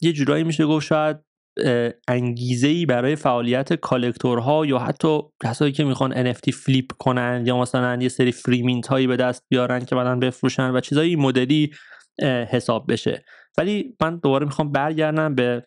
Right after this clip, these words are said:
بخش، اه، اهمیت دکا برای هنرمندا که چرا من همیشه اصرار دارم به که هنرمندها از دکا استفاده کنن و کاراشون رو توش نمایش بدن.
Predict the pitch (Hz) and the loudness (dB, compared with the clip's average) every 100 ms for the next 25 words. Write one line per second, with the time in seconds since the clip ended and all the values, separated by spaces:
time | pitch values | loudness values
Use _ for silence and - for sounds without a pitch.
0 | 127 131 - 151 147 139 - - 180 120 | -4 -4 -2 0 0 -2 -10 -8 -2 0
1 | 117 - _ - 123 131 123 123 - 151 | -2 -8 _ -6 -4 -2 -2 -2 0 0
2 | 123 120 156 139 120 - 120 143 151 135 | 0 2 0 0 -2 -2 -2 -2 0 0
3 | 113 110 107 101 101 - - _ _ _ | 2 0 -2 -2 -2 -2 -6 _ _ _
4 | _ - 123 117 113 - 139 127 117 117 | _ -2 0 0 -4 -2 0 0 -2 -2
5 | 110 110 127 120 - 127 120 117 117 113 | -2 0 -2 -2 0 -2 0 -2 -2 -2
6 | 113 - 120 113 117 117 113 113 139 147 | -2 -2 -2 0 0 0 -2 -2 0 2
7 | 131 - 117 117 117 143 131 117 110 117 | 0 0 -2 0 0 0 0 -2 0 0
8 | 131 139 135 120 - 117 117 - 131 131 | 0 0 0 -2 -2 -2 -2 -2 -2 -2
9 | - 113 110 110 107 113 - | -2 -2 0 0 -2 -6 -8